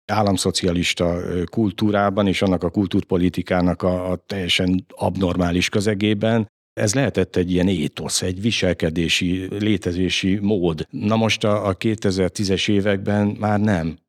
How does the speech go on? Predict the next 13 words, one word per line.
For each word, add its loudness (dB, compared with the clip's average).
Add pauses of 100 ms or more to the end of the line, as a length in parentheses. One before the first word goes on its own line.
(120)
Tehát -2
ilyenfajta, 0
mondjuk -2
ilyen 2
kulturális 0
védőháló 2
nem 2
volt -4
Borbély -4
Szilárd -2
törékeny -2
lénye 0
alatt. -8